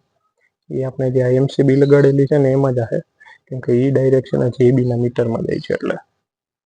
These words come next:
હવે છે ને મેં અહીંયા ડી સી ડી બી નું કામ કરી નાખ્યું છે. ડી સી ડી બી માં વાયર મારી દીધા છે. અને અહીંયાથી છે ને ઇન્વર્ટરમાં લઈ જવાના બાકી છે. હું તમને દેખાડી દઉં. આમ જે આ ડી સી ડી બી નો વાયર છે ને, એ આમાં નાખી દીધા, અહીંયાથી બહાર કાઢી લીધા છે.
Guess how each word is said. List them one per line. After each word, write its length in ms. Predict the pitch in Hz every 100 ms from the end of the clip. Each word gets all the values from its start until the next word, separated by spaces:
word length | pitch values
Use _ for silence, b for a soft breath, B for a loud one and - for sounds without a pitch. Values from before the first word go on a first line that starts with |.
| _ _ _ _ _ 147
હવે 180 | 131 131
છે 140 | 143
ને 100 | 135
મેં 240 | 123 123
અહીંયા 220 | 123 123 123
ડી 140 | 127
સી 160 | - 131
ડી 120 | 131
બી 120 | 131
નું 120 | 127
કામ 240 | - 127 127
કરી 220 | 139 143
નાખ્યું 400 | 139 127 - 131
છે. 100 | 135
ડી 120 | 123
સી 160 | - 135
ડી 120 | 131
બી 140 | 131
માં 300 | 127 127 123
વાયર 240 | 123 127 127
મારી 260 | 131 147
દીધા 220 | 151 139
છે. 140 | 127 185 _ _ _ _ _
અને 180 | 127 120
અહીંયાથી 400 | 123 127 127 135
છે 100 | 135
ને 100 | 139 127
ઇન્વર્ટરમાં 540 | 127 131 135 131 123 120
લઈ 120 | 123
જવાના 260 | 131 127 123
બાકી 340 | 135 - 135
છે. 60 | 151
હું 340 | - - 131
તમને 260 | 131 127 127
દેખાડી 340 | 151 - 104
દઉં. 180 | 127 151 _ _ _ _ _ _ _ _
આમ 180 | - 127
જે 60 | 123
આ 80 | 120
ડી 160 | 127
સી 140 | - 131
ડી 120 | 127
બી 140 | 131
નો 180 | 127 123
વાયર 260 | 123 127 123
છે 120 | 135
ને, 160 | 123
એ 120 | 120 120
આમાં 480 | 120 120 113 -
નાખી 240 | 123 127 147
દીધા, 240 | 131 127
અહીંયાથી 400 | 123 123 127 135
બહાર 260 | 123 131 135
કાઢી 300 | - 127 147
લીધા 300 | 139 127
છે. 80 | 117